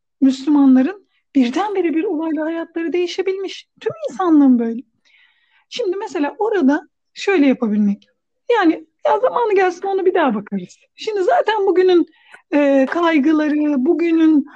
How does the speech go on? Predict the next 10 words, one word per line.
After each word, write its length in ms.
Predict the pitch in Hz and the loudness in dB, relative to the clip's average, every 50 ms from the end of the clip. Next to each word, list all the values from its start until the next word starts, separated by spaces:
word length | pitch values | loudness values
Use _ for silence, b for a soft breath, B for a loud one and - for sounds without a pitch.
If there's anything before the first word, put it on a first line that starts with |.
| B B B - | B B B -2
darlıkları 840 | - 208 311 302 311 320 311 302 277 294 302 - 320 294 285 269 294 269 | 0 2 2 2 2 2 2 2 2 2 2 2 0 -2 0 0 0 0
bizi 240 | 320 294 330 294 | 0 0 0 0
darlamışken 720 | 262 311 285 285 277 277 277 269 262 262 - - 311 302 330 | 0 0 0 2 2 4 4 4 2 2 -2 -2 -2 -2 0
bir 280 | 392 523 480 480 415 | 0 -2 -2 -2 -2
de 80 | 403 403 | -4 -4
niye 140 | 415 427 392 | -4 -4 -2
gelecekle 500 | 370 359 330 320 254 302 285 - 311 311 | -2 0 0 0 0 -2 -2 -2 -2 0
alakalı 560 | 285 269 262 262 240 240 - 233 226 208 196 _ _ _ _ _ _ _ | 0 2 2 0 0 -2 -4 -4 -4 -4 -6 _ _ _ _ _ _ _
tartışalım 680 | - 240 240 233 - - 254 - 254 233 208 226 233 233 | -4 -2 -2 -2 -4 -6 -8 -4 -4 -2 0 0 2 2
diyebilmek 720 | 285 311 320 285 254 269 247 233 233 269 339 _ _ | 2 2 4 4 4 6 6 6 4 2 0 _ _